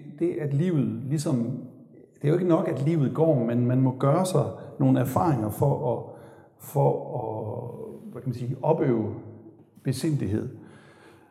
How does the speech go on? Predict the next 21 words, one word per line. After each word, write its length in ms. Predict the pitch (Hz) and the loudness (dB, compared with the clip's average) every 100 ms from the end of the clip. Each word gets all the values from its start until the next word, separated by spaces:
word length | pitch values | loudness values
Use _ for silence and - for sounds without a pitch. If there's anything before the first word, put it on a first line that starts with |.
| _ _ _ - 285 - | _ _ _ -18 -16 -4
Og 100 | - | 2
derfor 240 | 156 147 | 4 6
er 40 | 135 | 6
det 100 | 139 | 6
også 160 | 147 | 4
sådan 160 | 151 131 | 4 4
lidt, 220 | 147 147 - - 143 | 4 2 -8 -10 -6
lidt 180 | 127 | 2
dumt, 200 | 156 147 | 4 6
at 80 | 123 - - - - - | 4 -4 -10 -10 -12 -4
det, 160 | 147 143 | 0 0
at 100 | - | 0
tiden 320 | - 156 131 | 0 2 4
går 280 | 147 143 127 - | 2 2 0 0
nu 400 | 127 131 - - - - | 0 0 0 -6 -10 -6
om 120 | 123 | -2
dage, 240 | 123 135 | 0 0
bliver 200 | 135 123 | 0 -2
kaldt 220 | - 120 104 | -2 -4 2
fjumreår. 800 | 151 185 156 117 107 - - - | 2 4 0 -2 -6 -10 -10 -4
Øh, 340 | 131 110 110 | -2 -2 -2